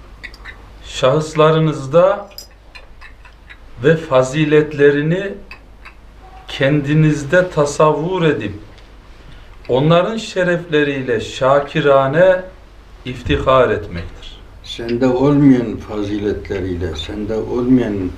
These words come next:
Speaker 2: meziyetleriyle demiyor. Onların ne kadar varsa,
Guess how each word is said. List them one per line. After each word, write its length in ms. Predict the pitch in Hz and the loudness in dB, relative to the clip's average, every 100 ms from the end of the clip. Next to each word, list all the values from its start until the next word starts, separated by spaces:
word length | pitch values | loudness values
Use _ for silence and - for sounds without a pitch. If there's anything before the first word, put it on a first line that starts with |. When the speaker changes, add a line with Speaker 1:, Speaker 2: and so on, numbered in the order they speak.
| - | -14
Speaker 2:
meziyetleriyle 1040 | 92 101 87 98 101 90 101 104 98 90 113 | -10 -6 -4 -4 -4 -6 -8 -6 -4 -4 -2
demiyor. 480 | 110 101 78 69 - - - - - - - - - - - - - - - - | 0 0 -4 -6 -10 -16 -16 -16 -18 -20 -20 -20 -20 -20 -18 -18 -18 -20 -12 -2
Onların 460 | 143 101 90 110 | -2 0 -4 -4
ne 120 | 196 | -2
kadar 200 | 202 180 | 0 2
varsa, 420 | 175 156 131 - | 4 4 2 0